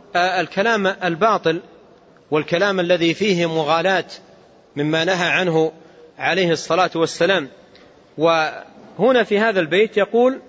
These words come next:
"نفس الفدا لقبر أنت ساكنه"، بينما الأصل أن المسلم يفدي من؟ يفدي، آه، آه، آه، القبر وي-، أو يفدي النبي عليه الصلاة والسلام. لكن لما،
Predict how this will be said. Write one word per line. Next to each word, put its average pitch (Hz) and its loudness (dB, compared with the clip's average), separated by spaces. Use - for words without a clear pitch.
"نفس 226 0
الفدا 226 0
لقبر 185 0
أنت 226 2
ساكنه"، 214 0
بينما 196 2
الأصل 180 0
أن 185 0
المسلم 175 0
يفدي 165 0
من؟ 165 0
يفدي، 180 0
آه، - -8
آه، 165 0
آه، 143 -6
القبر 233 0
وي-، 233 4
أو 208 2
يفدي 202 0
النبي 202 0
عليه 196 0
الصلاة 202 0
والسلام. 185 -2
لكن 220 -2
لما، 226 0